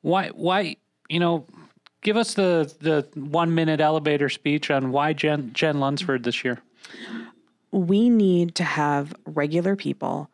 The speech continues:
Speaker 2: who live the lives of the people in this district in at the table in Albany. And in the one thirty-fifth, we haven't had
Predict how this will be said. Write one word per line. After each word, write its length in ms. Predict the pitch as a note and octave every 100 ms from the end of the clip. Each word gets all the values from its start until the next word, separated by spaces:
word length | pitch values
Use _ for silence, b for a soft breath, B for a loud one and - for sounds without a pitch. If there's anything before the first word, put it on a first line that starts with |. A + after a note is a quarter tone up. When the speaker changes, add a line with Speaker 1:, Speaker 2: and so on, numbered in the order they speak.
| _
Speaker 2:
who 220 | - D#3
live 520 | D3+ D3 D3+ D#3+ F3+
the 120 | E3+ F3+
lives 420 | D3 C#3 C3+ -
of 80 | C3+
the 80 |
people 320 | C#3+ D3+ D3 D3
in 100 | D3
this 160 | D#3
district 560 | - C3+ - A#1+ - - b b b _
in 440 | E3+ D3+ D#3 - - _ _ -
at 140 | E3 E3
the 80 |
table 400 | E3 - G#3 D3+
in 120 | C#3 C#3+
Albany. 520 | F3 F3 D3+ D#3 -
And 140 | - D#3
in 120 | D3+
the 80 | D#3
one 220 | E3 G#3+
thirty-fifth, 760 | A#3+ A#3 G#3+ - A#3 E3 - D#3
we 120 | F3
haven't 320 | F#3+ G#3 A3
had 420 | G#3+ F#3 E3+ D3+